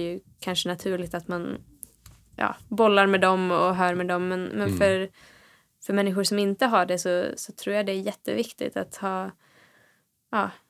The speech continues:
Speaker 1: andliga föräldrar då,
Speaker 2: Ja,
Speaker 1: eller vad man ska
Speaker 2: precis.
Speaker 1: säga.
Speaker 2: Ja.
Speaker 1: Mm. Och sen kan man ju givetvis, ja, det tänker jag väl är, är helt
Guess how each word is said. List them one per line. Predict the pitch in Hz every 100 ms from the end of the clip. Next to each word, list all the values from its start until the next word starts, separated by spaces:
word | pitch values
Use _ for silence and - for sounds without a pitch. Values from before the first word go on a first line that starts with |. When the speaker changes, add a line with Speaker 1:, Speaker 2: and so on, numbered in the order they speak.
| -
Speaker 1:
andliga | 208 196 196 208 208
föräldrar | - 175 170 175 -
då, | 185 - -
Speaker 2:
Ja, |
Speaker 1:
eller | 196 196
vad | 175
man |
ska | 175 -
Speaker 2:
precis. | 170
Speaker 1:
säga. | 185 185 -
Speaker 2:
Ja. | - 202
Speaker 1:
Mm. | 101 196 _ _ _ _ _ _ - - _ - -
Och | 208
sen | - 185
kan | 196 208
man | 196
ju |
givetvis, | 190 185 175 180 185 185 - - - _ - _ _ _ _ _ _ _ _ -
ja, | - - - _ _ -
det | 202
tänker | 208 196 196
jag | 190
väl | 196 196
är, | - - - -
är | - 208 - 202 - _ _ _ _ _ _ _ _
helt | - 202 196 - -